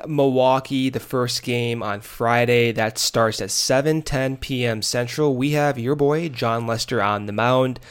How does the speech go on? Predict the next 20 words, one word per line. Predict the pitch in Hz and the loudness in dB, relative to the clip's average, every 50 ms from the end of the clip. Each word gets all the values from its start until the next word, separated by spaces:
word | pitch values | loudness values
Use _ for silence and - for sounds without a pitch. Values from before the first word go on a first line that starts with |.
| - - - - - _ | -20 -20 -20 -20 -20 _
who | _ 160 151 | _ 2 2
is | 151 139 - | 4 2 2
two | - - 175 170 | 0 0 2 2
and | 170 165 156 | 2 2 2
two | - 165 165 | 2 2 2
with | 165 165 151 | 2 2 0
a | 139 120 | -2 -2
five | - - 123 123 123 123 123 123 123 | -2 0 2 2 2 2 2 0 -2
point | - - 131 120 120 117 117 117 117 - | -4 -4 -2 -2 0 -2 -2 -4 -6 -8
eight | - 113 113 113 113 110 - - | -6 -6 -4 -6 -6 -8 -10 -12
E | - - 110 107 | -12 -8 -4 -2
R | 107 107 110 | -2 0 0
A. | 113 117 | 0 -2
He'll | 113 123 143 | 0 -2 -2
be | 151 175 180 | 0 -2 -2
facing | - - 175 170 175 - - 175 160 127 | -2 0 0 0 0 -2 -2 -2 -2 -2
Brandon | 117 110 113 117 120 135 147 147 156 151 147 127 107 | -2 -2 -2 -2 -2 -2 -2 0 0 0 0 -2 0
Woodruff | 107 123 156 156 143 160 160 156 - | 0 0 2 2 2 2 0 0 -2
for | - - - 143 131 123 | -8 -10 -6 -4 -2 -2
Milwaukee. | 120 117 110 107 110 113 117 113 - - 117 117 117 117 113 | -2 -2 -2 0 2 2 2 0 0 -2 -2 -2 -2 -2 -4